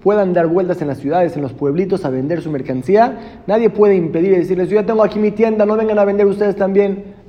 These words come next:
No hay derecho de impedirlos. ¿Por qué? Mishum Tachshiten Hashim, para que sea, se encuentre el maquillaje para las mujeres, para que se puedan embellecer, que de Sheloy Dianu al Baaleem,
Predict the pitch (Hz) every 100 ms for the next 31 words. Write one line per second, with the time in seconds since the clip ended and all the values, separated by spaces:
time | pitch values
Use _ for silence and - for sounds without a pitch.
0 | - 226 226 202 202 196 185 170 156 156
1 | 139 120 117 131 151 214 269 - - -
2 | 131 - 196 185 - 143 160 143 147 180
3 | 170 123 120 120 120 117 - - 170 160
4 | 135 123 - 135 127 123 175 160 143 117
5 | 117 - - 117 117 117 139 160 - 131
6 | 123 131 131 208 196 180 - - - 127
7 | 120 120 120 165 165 147 135 131 131 196
8 | 214 160 135 131 165 156 147 165 139 123
9 | 123 170 240